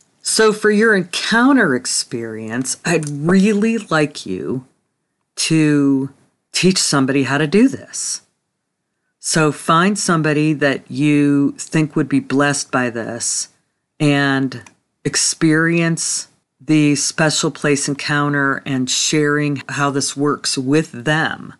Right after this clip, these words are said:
And then I'd love for you to report back on anybody that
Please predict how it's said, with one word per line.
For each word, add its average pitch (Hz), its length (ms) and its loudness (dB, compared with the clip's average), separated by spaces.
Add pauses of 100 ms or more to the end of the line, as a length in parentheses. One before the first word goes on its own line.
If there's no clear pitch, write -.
(760)
And 143 180 0
then 156 180 2
I'd 143 140 -2
love 135 460 -2
for - 160 -4
you 127 100 2
to 123 80 -2
report 127 480 -4
back 120 480 -6 (500)
on 131 220 -2
anybody 135 480 0
that 120 160 -2